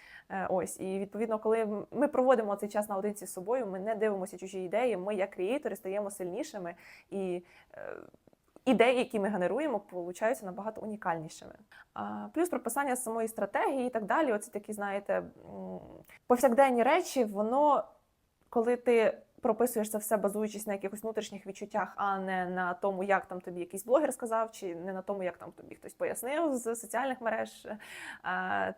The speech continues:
це відбувається набагато більш результативно і ефективно, тому що ти прописуєш плани, якби, від себе, під себе. Тому що всі ми різні, м, унікальні, і дуже важливо саме слухати себе, коли річ стосується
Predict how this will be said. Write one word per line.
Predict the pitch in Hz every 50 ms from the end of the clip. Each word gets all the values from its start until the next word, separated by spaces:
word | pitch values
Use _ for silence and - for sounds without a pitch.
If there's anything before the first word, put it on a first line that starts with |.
| _
це | - - - 240 240
відбувається | 247 233 202 196 202 226 233 240 233 220
набагато | 214 196 202 208 214 208 208 208
більш | 190 208 220 220 214 214 -
результативно | - 208 208 202 202 190 - 202 202 240 269 277 240 208
і |
ефективно, | 208 214 202 196 - 233 262 277 254 214
тому | - 190 185 190
що | 202 - - 190 180 185 - - - - _ _ _ _ _ -
ти | 208 208 208 208 196 190 180 - - - _ _ _ _ _ _ _ _ _ _ _ _
прописуєш | - 214 202 - 226 233 - 196 202 -
плани, | - 190 196 214 220 226 196 175 170 190 - _ _ _ _ _ _ _ _ -
якби, | 190 185 180 185 180
від | 180 202 196 196
себе, | - - 190 175 175 175 180 - - _ _
під | - 190 196 -
себе. | - - 196 180 170 160 160 - - - _ _ _ _ - - -
Тому | 190 190 190
що | 190 - 196
всі | 190 - - 220
ми | 208 190
різні, | 185 220 247 294 311 277 269
м, | 262 269 269 _ _ _ _ _ _ _ - - - - - - - - - - - - - - - _
унікальні, | - 208 202 185 220 - 214 233 262 294 294 277 269 269 262 _ _ _ _ _ _ _ _
і | - 196 196 190
дуже | 180 214 233 226 196
важливо | 175 196 196 214 214 214
саме | 214 196 180 185
слухати | - 180 185 - 190 -
себе, | - - 190 170 185 190 - -
коли | - -
річ | 190 190 202 -
стосується | - - 185 - - 101 101 101 196 - 202 -